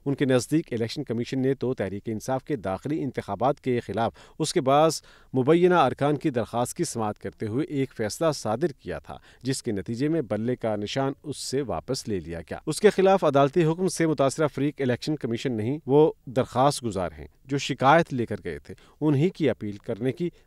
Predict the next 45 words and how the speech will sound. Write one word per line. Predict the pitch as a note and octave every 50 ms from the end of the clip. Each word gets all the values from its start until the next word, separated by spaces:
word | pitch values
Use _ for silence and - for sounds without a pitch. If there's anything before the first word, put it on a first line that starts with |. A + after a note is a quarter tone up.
| _ -
ज़रूरत | A2+ A2 B2 A2+ C3 D3 D3+ _ -
महसूस | A#2+ G#2 F#2 - - B2 C#3 - -
करनी | - G#2+ E2+ G2+ B2 -
चाहिए। | - E2+ D2 C#2+ - - D#2+ - _ _ _ - - - - - _ -
सेशन | - D3+ D#3 - - F#3+
कोर्ट | E3 - G#3 G#3+ -
का | G#3+ G3
कोई | - G3+ F#3+
फैसला | - - C#3+ C3+ - - F3 E3+ E3
अगर | - B2+ B2+ B2 C#3 C#3+ C#3+ C#3+ C3
हाई | G#2+ A#2 A#2 G#2+
कोर्ट | - C#3 D3+ C#3 -
कल | - B2+ B2 B2 B2 - -
अदम | B2 C3 C3 C#3 B2+
करार | - - F#2 E2 D#2 C#2+
दे | - G#2 B2+
दे | A#2+ G#2+ F#2 G2+ B2
तो | - D#3 -
उसके | D3+ - - F#3+
खिलाफ | D#3 E3 E3 E3+ E3+ D#3
सुप्रीम | - E3 D3+ - F3+ F#3 F3 D3+
कोर्ट | - A#2+ G#2 G#2
में | B2 C3+
अपील | - - - C#3 C3+ C3+ C#3+ - - - - -
सेशन | - - E3+ D3+ - E3+ D3
जज | A2 A2 F#2+ F#2 G2 A#2
नहीं, | A2 A2+ C3+ C#3+ - _ _ _ - C3
मुतासरा | C3 - D#3 D3+ C#3+ - D3+ D3 B2+
फरीक | - - C#3+ D#3 D#3 - - -
दायर | G2 F2+ F2+ -
करता | - F#2 - - E2 C#2+
है। | - - - _ _ _ - - - - - D#3
इसी | D3 - - G#3
तरह | G3 - A#2 F#2+ G2 A#2+ C#3+ D3
पेशावर | - - B2+ - - G2 F#2+ G2 F#2+
हाई | F#2 F#2+ G2+
कोर्ट | - - C#3+ D3 C#3
के | - F#3 D3+
सिंगल | - B2 G#2 F#2+ G2+ G2+ G2 E2+
बेंच | - A#2+ D3 E3 - -
के | - - A#2+ -
अबूरी | - B2 G#2+ A2 A#2 A#2+ A2+
हुक्म | G2 A2 C#3+ - - D#3 C3
के | - - G#2 F2+
खिलाफ | - - F#2 G2 A#2 B2 A2